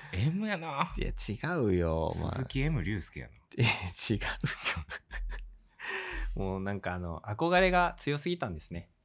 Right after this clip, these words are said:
Speaker 1: うん。
Speaker 2: はい。それでとりあえず四浪したけど、
Speaker 1: うん。
Speaker 2: やっぱ働きながらじゃ無理でした。
Speaker 1: まあね。
Speaker 2: 無理。
Speaker 1: うん。
Speaker 2: てかそもそも、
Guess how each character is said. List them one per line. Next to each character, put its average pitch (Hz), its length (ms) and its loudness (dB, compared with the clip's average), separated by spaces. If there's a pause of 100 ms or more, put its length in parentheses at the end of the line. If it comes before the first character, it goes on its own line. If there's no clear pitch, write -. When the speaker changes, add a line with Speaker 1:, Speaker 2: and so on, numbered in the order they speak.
Speaker 1:
う 71 40 -14
ん。 65 200 -12
Speaker 2:
は 95 100 -2
い。 - 120 -4 (540)
そ - 160 -4
れ 113 120 2
で 123 180 2
と 127 180 0
り 131 100 4
あ 135 80 4
え 135 80 4
ず 120 140 2
四 95 300 2
浪 98 180 4
し - 80 -8
た 110 120 2
け 80 120 -4
ど、 76 180 0
Speaker 1:
う - 20 -6
ん。 - 40 -4
Speaker 2:
や 82 60 -2
っ 71 40 -4
ぱ 69 80 -4
働 120 320 0
き 135 100 -2
な 135 100 2
が 135 80 4
ら 107 60 2
じ 85 80 -2
ゃ 85 40 -2
無 90 140 2
理 107 100 2
で - 80 -4
し - 100 -8
た。 - 100 -18 (800)
Speaker 1:
ま 71 220 -2
あ 67 40 -8
ね。 131 420 -2 (180)
Speaker 2:
無 107 160 2
理。 135 160 -4 (440)
Speaker 1:
う - 40 -18
ん。 - 140 -14 (1080)
Speaker 2:
て 110 100 -2
か 101 100 -4
そ - 120 0
も 113 120 4
そ 156 100 2
も、 151 280 2